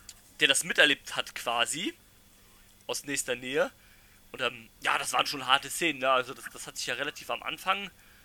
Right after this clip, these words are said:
schon, ähm, geeignet, ähm, oder ist, ist passiert, als, äh, Gage in so einen Stapel Leuchtstoffröhren da ge-, ge-, ge-, geworfen worden ist und da hat sich eine Arterie irgendwie unter seinem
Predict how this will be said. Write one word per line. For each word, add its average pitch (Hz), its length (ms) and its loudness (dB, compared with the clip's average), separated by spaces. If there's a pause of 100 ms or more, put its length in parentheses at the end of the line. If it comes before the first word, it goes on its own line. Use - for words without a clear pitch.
(640)
schon, 165 380 -6
ähm, 135 520 0 (720)
geeignet, 156 720 0
ähm, 135 360 -10 (720)
oder 139 140 -2
ist, - 180 -2
ist 156 340 -8
passiert, 147 380 -4
als, 127 260 -2
äh, 127 280 0 (720)
Gage 143 340 -2
in 135 140 -12
so 127 120 -8
einen 123 80 -10
Stapel 131 400 0
Leuchtstoffröhren 127 640 -4
da 120 140 0
ge-, 117 420 -8
ge-, 117 140 -14 (120)
ge-, 117 200 -14
geworfen 127 480 -4
worden 139 140 -2
ist 127 80 -14
und 120 60 -10
da 123 80 0
hat 135 120 -6
sich - 100 -10
eine - 80 -4
Arterie 151 460 -4
irgendwie - 320 -8
unter - 180 -12
seinem 117 260 -6